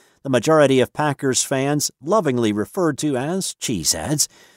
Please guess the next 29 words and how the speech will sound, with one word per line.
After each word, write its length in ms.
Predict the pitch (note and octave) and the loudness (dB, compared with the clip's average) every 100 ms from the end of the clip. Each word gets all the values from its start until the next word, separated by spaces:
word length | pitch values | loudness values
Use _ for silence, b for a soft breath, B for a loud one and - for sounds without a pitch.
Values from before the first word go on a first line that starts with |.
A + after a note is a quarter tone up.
| b | b
spend 420 | - E3 D#3 C3+ | -4 2 2 0
playoff 480 | - F#3 E3 D#3+ - | 2 4 6 4 0
games 340 | D3+ D3+ C#3+ | -2 0 2
out 140 | C3+ C#3 | 2 2
of 60 | |
their 120 | A#2+ | 0
seats 360 | A2+ F3 G#3+ - | 0 0 -2 -2
and 120 | C#3 | -4
cheering 320 | - F#3+ D3 | -2 0 2
on 160 | D3+ D#3 | 2 2
their 140 | F3 | 0
feet. 460 | F#3 B2+ D2+ - - _ _ _ | -2 -6 -10 -14 -20 _ _ _
The 120 | A2+ | -2
excitement 680 | G#2+ - - C#3 B2+ C#3 - | -2 0 2 2 0 -4 -2
of 160 | A2 E2+ | -4 -2
the 160 | F#2+ E2+ | -6 -6
high-stakes 640 | C3+ C#3 B2+ - C3 - | -4 -2 -2 -2 -2 -2
game 300 | C3+ C3 B2+ | 0 0 -2
also 380 | - E3+ - F2 | -2 -2 -2 -4
helps. 400 | D2 D2+ - - b b b b b | -8 -14 -12 -14 b b b b b
Your 120 | F#3 | 4
adrenaline 580 | F#3+ D#3+ B3 A#3+ E3+ F3 | 4 6 4 6 6 6
will 160 | D3+ D3+ | 4 2
start 320 | - D3+ C#3 | 2 0 0
to 80 | C3 | 0
rush. 400 | A#2 D#3+ G3 - | 0 0 -2 -4
For 140 | D3 | -4
me, 260 | E3+ F#3+ D#3+ | 0 2 2
it's 300 | A#2+ - | 0 -2